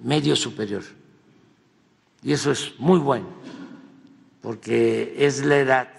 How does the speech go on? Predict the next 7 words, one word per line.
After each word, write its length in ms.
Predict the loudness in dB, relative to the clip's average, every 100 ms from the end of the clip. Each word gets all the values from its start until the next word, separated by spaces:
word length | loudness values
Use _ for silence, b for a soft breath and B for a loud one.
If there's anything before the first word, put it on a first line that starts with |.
| -20 -20 _ _ _ _ _ _ _ _ _ b b b b b b b b b _
de, 1080 | -16 -16 0 4 6 6 4 2 -2 -20 -20 -6
eh, 1080 | -2 0 2 0 -2 -4 -6 -8 -12 -16 _ _ b b b b _
la 120 | -2
adolescencia, 840 | 2 2 4 4 4 2 2 0 -2 -12 -20 -20 -20 -20 _ _ _ _ _ _ _ _ _
lo 80 | -8
más 220 | -2 -2
difícil 500 | -2 -8 -4 -4 -4